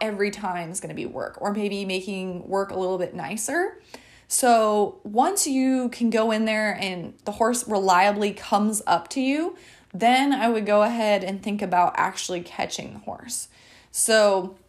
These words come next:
think about going in there, giving your horse a treat, and then seeing how they feel about the halter. Bring the halter with you. If they run off at that point, then we got a bit more work to do. If not,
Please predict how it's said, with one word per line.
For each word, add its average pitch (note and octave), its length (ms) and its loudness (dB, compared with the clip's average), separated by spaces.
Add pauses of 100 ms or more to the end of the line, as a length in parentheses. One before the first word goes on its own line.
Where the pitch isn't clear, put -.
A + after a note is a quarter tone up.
(880)
think A#3+ 260 2
about G#3 580 4 (480)
going B3 340 6
in A#3+ 120 6
there, A#3+ 140 4
giving A#3 200 2
your B3+ 80 0
horse A#3+ 180 -2
a G#3+ 60 -6
treat, B3+ 420 -2
and G#3+ 160 0
then G#3 300 0
seeing B3+ 400 0
how B3+ 160 0
they G#3 160 -2
feel G#3 200 -4
about F#3+ 220 -2
the - 60 -14
halter. - 300 -6
Bring G#3+ 240 -2
the C4 60 -2
halter A#3 340 0
with D4+ 240 0
you. D4 320 -2 (420)
If C4+ 180 0
they A3+ 140 4
run A3 220 2
off G#3+ 220 2
at - 180 -6
that - 260 0
point, F4 480 -6
then G#3+ 280 -2
we G3 100 -6
got F3 120 -2
a F3+ 60 0
bit F3 160 -8
more E3 140 -6
work G#3 220 -6
to - 120 -12
do. - 220 -8
If A#3+ 260 -4
not, G#3+ 500 0